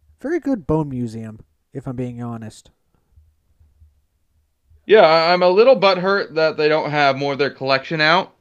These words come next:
Speaker 2: but otherwise it's fantastic.
Speaker 1: Well, you know, they gotta send it to the bone capital of the United States, Florida. So it
Speaker 2: Oh,
Speaker 1: makes
Speaker 2: exactly.
Speaker 1: sense.
Speaker 2: Where bones go to be made.
Speaker 1: Yeah, 'cause, I mean, when I think bones, I think Florida.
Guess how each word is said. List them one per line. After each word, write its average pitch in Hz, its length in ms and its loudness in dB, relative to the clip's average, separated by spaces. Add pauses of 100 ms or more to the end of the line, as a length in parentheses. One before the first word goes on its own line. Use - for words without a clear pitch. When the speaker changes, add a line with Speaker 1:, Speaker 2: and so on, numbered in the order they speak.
Speaker 2:
but 120 540 -2
otherwise 147 400 0
it's 113 140 -16
fantastic. 120 680 -2 (640)
Speaker 1:
Well, 247 160 0
you 226 140 -4
know, 214 80 -2
they 226 100 -2
gotta 247 220 -4
send 180 240 -8
it 151 100 -6
to 156 60 -10
the 127 80 -6
bone 135 280 -4
capital 135 440 -4
of 120 60 -8
the 127 60 -8
United 117 320 -12
States, 135 340 -6
Florida. 131 560 -6 (240)
So 110 400 -14
it 139 140 -12
Speaker 2:
Oh, 190 120 6
Speaker 1:
makes 147 120 4
Speaker 2:
exactly. 147 380 0
Speaker 1:
sense. - 80 -20 (800)
Speaker 2:
Where 160 120 -2
bones 170 360 2
go 147 180 0
to 143 60 -2
be 123 120 -4
made. 117 480 -4 (1300)
Speaker 1:
Yeah, 123 220 -12 (220)
'cause, 120 200 -12
I 123 40 -14
mean, 123 160 -8
when 156 100 -4
I 185 80 -2
think 143 200 -8
bones, 123 280 -6
I 131 80 -8
think 110 220 -20
Florida. 82 420 -18